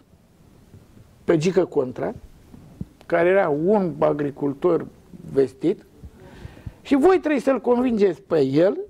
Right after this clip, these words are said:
să aveți argumente, că ce propuneți voi e ok. Și când terminați toată chestiunea de aici, discutăm ce facem mai departe.” Știți ce a făcut, ce am făcut? Ne-am certat, ne-am cutare și în final am ajuns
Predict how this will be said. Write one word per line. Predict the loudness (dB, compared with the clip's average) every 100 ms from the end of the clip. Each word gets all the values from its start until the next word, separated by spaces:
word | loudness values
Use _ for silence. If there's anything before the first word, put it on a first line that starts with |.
| _ _ -8
să | -2
aveți | 0 0 0
argumente, | 0 -2 -6 -4 -2 -2
că | -2
ce | 0 -2
propuneți | 0 -6 -6 -8 -6 -8
voi | 0 4 6
e | 6
ok. | 4 2 -2 -4
Și | -6 0 0 0 -8 -20 -20 -20 -20 -20 -10
când | 0 0 0
terminați | -2 -2 0 0 0
toată | 0 0 0
chestiunea | 0 0 0 -2 -2 0
de | 0
aici, | 0 0 -2 -2 -8 -16 -20 -20 -20 -20 -20 -20 -20 -14
discutăm | -2 -2 0 -2 0 0
ce | 0 -2
facem | 0 0 0
mai | 0 0
departe.” | 0 -4 -10 -18
Știți | -10 -4 -2
ce | 0
a | 0
făcut, | -4 -6 -6
ce | -6
am | -4
făcut? | -4 -6 -2
Ne-am | 0 0
certat, | -2 -6 -4 -6 -6 -6
ne-am | -8 -8
cutare | -8 -6 -2 -2 -4 -18 -20 -20 -6
și | -2
în | 0
final | 0 0 2
am | 2 0
ajuns | 0 0 0 -2